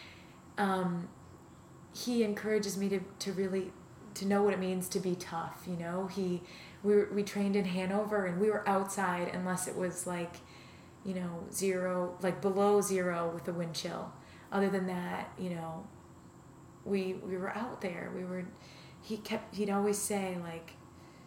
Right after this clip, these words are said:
"Cold is a state of mind," you know? And, and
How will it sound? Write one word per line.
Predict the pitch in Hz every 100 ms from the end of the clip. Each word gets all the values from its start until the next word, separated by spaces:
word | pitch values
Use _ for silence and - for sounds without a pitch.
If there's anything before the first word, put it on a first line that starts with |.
| - - - - - -
"Cold | - 196 202
is | 190 180
a |
state | - 208 202
of | 208
mind," | 196 190 185 170 170
you | 175
know? | 175 175 190 196 185
And, | 175 170 170 - - - - - - - - - - - - - - -
and | 190 185 180